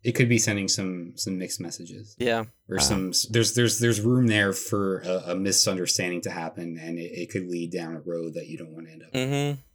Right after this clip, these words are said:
Speaker 2: Yep. So, yeah, that was Dating is Dead this week. Um, just a lot of, a lot of, you know, unspecific, like, the very specific things, but, like, the, the clarity is just really missing.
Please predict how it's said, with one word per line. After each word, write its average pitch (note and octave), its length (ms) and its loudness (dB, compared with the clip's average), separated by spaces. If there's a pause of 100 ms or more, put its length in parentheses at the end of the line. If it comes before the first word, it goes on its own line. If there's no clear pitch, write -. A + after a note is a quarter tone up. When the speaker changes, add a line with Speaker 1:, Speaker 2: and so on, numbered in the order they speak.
(140)
Speaker 2:
Yep. B2 220 0 (460)
So, E3 100 2
yeah, D3 260 6 (240)
that C#3 100 4
was C#3+ 100 0
Dating C#3+ 220 4
is C3+ 120 -2
Dead C3+ 120 4
this B2+ 180 0
week. C3 200 2 (280)
Um, A#2 420 0 (420)
just D3 160 -2 (100)
a D3+ 40 2
lot E3 200 6
of, D#3+ 380 -4
a - 20 4
lot F#3+ 140 6
of, G3+ 240 -4 (240)
you D3 80 2
know, B2 320 2 (240)
unspecific, D#3 720 2
like, D3 240 0
the E3 80 0
very G#3 280 4
specific - 560 0
things, F#3 400 2
but, D3+ 100 0
like, C3+ 280 2
the, - 140 -10 (180)
the C3+ 80 -6
clarity E3+ 520 4
is A2+ 140 -2
just - 260 -4 (300)
really D#3+ 220 4
missing. C3+ 380 -2